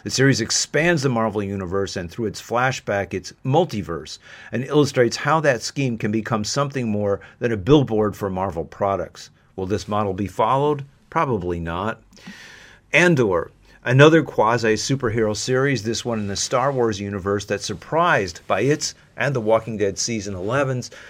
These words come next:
being the series which, though obliquely, best challenged the U S empire. Diego Luna of Y Tu Mama Tambien is superb as the Bogart Casablanca reluctant warrior against an empire that attempts to exert total control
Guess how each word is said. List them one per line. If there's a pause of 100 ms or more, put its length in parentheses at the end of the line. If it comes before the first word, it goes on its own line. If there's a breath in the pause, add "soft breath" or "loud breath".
(140 loud breath)
being
the
series
which, (560 loud breath)
though
obliquely,
best
challenged
the
U
S
empire. (120)
Diego
Luna (100)
of (120)
Y
Tu
Mama
Tambien
is
superb
as
the
Bogart
Casablanca
reluctant
warrior (220 loud breath)
against
an
empire
that
attempts
to
exert
total
control